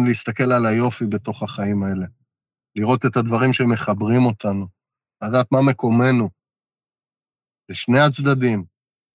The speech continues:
לא לתפוס אבו עלי איפה שלא צריך, ולבוא בעוז איפה שזה כן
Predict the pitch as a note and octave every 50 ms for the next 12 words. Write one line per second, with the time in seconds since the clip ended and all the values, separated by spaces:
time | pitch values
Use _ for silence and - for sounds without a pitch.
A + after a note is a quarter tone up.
0 | _ _ - A2+ B2 C3 B2+ - - C#3+ - - C#3+ C3 B2+ B2 C3 C3 C3 C3+
1 | C3 C3 B2 - - A#2 - - A#2 B2 B2 - - - A2+ G#2+ C3 D3 E3+ F3+
2 | E3+ - - _ _ _ _ _ _ _ _ - G#2+ G#2+ A2 G#2+ A2 C3 C#3 C3
3 | A#2+ B2 A#2+ B2+ C#3+ D#3 D#3+ D#3 C#3+ C3+ - _ _ _ _ - C3 B2 C#3+ B2+
4 | C#3 C3 A2 A#2 A2 - B2+ B2+ B2+